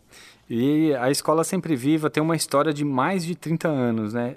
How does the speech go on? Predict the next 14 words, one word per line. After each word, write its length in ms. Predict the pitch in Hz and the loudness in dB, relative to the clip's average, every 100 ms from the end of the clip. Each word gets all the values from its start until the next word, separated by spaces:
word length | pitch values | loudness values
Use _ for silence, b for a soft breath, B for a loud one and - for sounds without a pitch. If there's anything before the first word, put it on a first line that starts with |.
| - | -10
Com 160 | - 131 | -2 0
uma 220 | 143 151 | 0 -2
proposta 480 | - 123 135 131 131 | -2 0 0 0 -4
diferente 680 | 139 156 123 127 156 - - | -6 -2 0 0 -2 -6 -8
e 80 | 131 | -8
pioneira 640 | - 180 165 123 156 151 | -4 0 2 2 2 0
na 120 | 127 | 0
área 280 | 123 135 139 | 0 2 0
de 120 | 135 | 0
educação 640 | 143 - 143 - - 147 170 | -4 -2 -2 -2 -4 -4 -2
a 60 | |
nível 260 | 147 160 175 | -2 -4 -6
do 280 | 147 143 190 | -8 -8 -4
Brasil. 600 | 202 226 147 113 113 | -2 0 -2 -4 -6